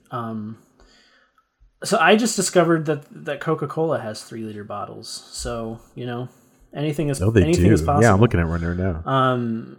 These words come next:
Speaker 1: so yeah, I would definitely, I would, I would buy a three-liter, but I probably, uh, it would, I feel like it would only suffer more from the, from the issue we were talking about where carbonation gets lost. Les, do you have any thoughts?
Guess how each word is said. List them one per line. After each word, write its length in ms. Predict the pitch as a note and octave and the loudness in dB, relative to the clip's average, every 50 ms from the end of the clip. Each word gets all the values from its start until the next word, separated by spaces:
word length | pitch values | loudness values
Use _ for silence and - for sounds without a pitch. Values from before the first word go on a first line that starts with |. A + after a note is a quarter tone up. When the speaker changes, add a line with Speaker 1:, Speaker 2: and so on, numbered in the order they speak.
| - F3 | -16 -4
Speaker 1:
so 140 | - - G3 | 6 6 8
yeah, 200 | G3+ A#3 F#3 D3 | 8 8 8 8
I 80 | F#3 | 6
would 120 | A#3 C4+ A3 | 4 6 6
definitely, 480 | B3 B3 B3 C4 A#3 A3+ G3+ F#3 - | 4 4 4 2 2 2 0 0 -2
I 100 | - F3+ | 0 0
would, 140 | A3+ C4 A3 - | 0 0 0 0
I 120 | C3+ D#3+ | 2 4
would 180 | G#3 F#3 C#3+ A#2+ | 4 4 4 2
buy 220 | B2 A2+ B2 D3 | -2 -2 0 0
a 80 | E3+ E3 | 0 0
three-liter, 480 | - - F3+ F3 F3 F3 F3+ F3+ F3+ | 0 -2 -2 0 2 2 4 4 2
but 160 | D#3 B2+ B2 | 2 0 -4
I 80 | A#2+ A#2 | -6 -6
probably, 760 | A#2 - - C3+ B2 C3 C3 C3 B2+ C3 B2 B2 A#2+ A2 A2 A2+ - - _ _ - | -8 -6 -4 0 0 2 0 0 0 0 0 0 0 -2 -6 -10 -14 -20 _ _ -10
uh, 320 | A2 G#2+ G#2 G2 G2 - - - A#2 F#2+ - - - | -8 -8 -8 -8 -10 -10 -12 -12 -14 -14 -14 -16 -14
it 140 | A#2+ C3+ | -12 -8
would, 260 | C#3 C3+ C3+ B2+ C#3 - - - - - - - | -6 -6 -6 -6 -6 -10 -12 -14 -16 -18 -16 -8
I 60 | - C#3 | -4 4
feel 160 | - F#3+ F#3+ | 8 10 10
like 100 | G3 F#3+ | 10 10
it 40 | F3+ | 8
would 100 | F3+ D3+ | 6 6
only 400 | C3+ E3 E3+ E3 E3+ E3+ E3 D#3+ | 4 2 4 6 6 6 4 4
suffer 360 | - - D#3+ C#3+ C#3+ D3+ C#3 | 2 2 0 0 2 2 0
more 300 | B2+ A#2+ A#2 A2+ A#2 A2+ | 0 0 0 -2 -2 -4
from 240 | - - A#2 A2+ A2 | -4 -4 -4 -2 -2
the, 280 | A2 A2 G#2+ G#2+ - - | -2 -4 -6 -8 -10 -12
from 220 | - - A#2 A2 | -10 -8 -6 -6
the 60 | G#2 | -6
issue 300 | G#2 G#2+ - - A2 G#2 | -6 -6 -8 -8 -8 -10
we 160 | G#2 A2 A2 | -10 -10 -10
were 140 | G#2+ G#2+ G#2+ | -10 -10 -10
talking 340 | - - A2+ A2 - - - | -10 -10 -12 -12 -12 -12 -14
about 240 | A#2+ A2+ A2 - - | -12 -10 -10 -10 -10
where 140 | - - - | -12 -14 -12
carbonation 580 | - - B2 A2+ A#2 G#2+ G2+ A2+ - - B2 A#2+ | -8 -6 -6 -6 -6 -8 -10 -10 -10 -10 -10 -10
gets 240 | A#2+ - - - | -12 -12 -12 -10
lost. 460 | - - G#2+ A#2 B2 B2 - - - - _ _ _ - | -10 -8 -10 -10 -10 -12 -12 -14 -14 -16 _ _ _ -4
Les, 240 | C3 B2+ C3 B2+ - | 0 0 0 0 0
do 80 | - B2+ | -2 0
you 60 | A#2+ | 0
have 120 | C3 B2+ | 0 0
any 120 | B2+ B2+ B2 | 0 -2 -4
thoughts? 440 | - C3+ B2+ B2+ C3+ - - - | -2 -4 -4 -4 -4 -6 -10 -12